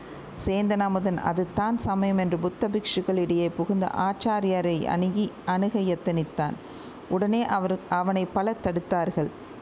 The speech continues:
"இவன் யார்? இங்கே எப்படி வந்தான்?" என்று ஒருவரை ஒருவர் கேட்டுக்கொண்டார்கள். "ஐயா, அடியேன் பேர் சேந்தன் அமுதன், தஞ்சையை சேர்ந்தவன்.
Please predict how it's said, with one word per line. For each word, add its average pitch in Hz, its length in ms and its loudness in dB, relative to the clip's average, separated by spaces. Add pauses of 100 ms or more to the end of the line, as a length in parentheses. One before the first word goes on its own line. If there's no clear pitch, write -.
"இவன் 247 340 2
யார்? 262 280 2 (280)
இங்கே 233 340 2
எப்படி 262 380 0
வந்தான்?" 226 420 2 (120)
என்று 175 300 2
ஒருவரை 196 420 2
ஒருவர் 165 300 2 (100)
கேட்டுக்கொண்டார்கள். 185 840 0 (440)
"ஐயா, 175 380 2 (280)
அடியேன் 214 520 2
பேர் 190 180 2 (100)
சேந்தன் 214 300 2
அமுதன், 170 400 2 (340)
தஞ்சையை 208 520 2 (100)
சேர்ந்தவன். 170 440 2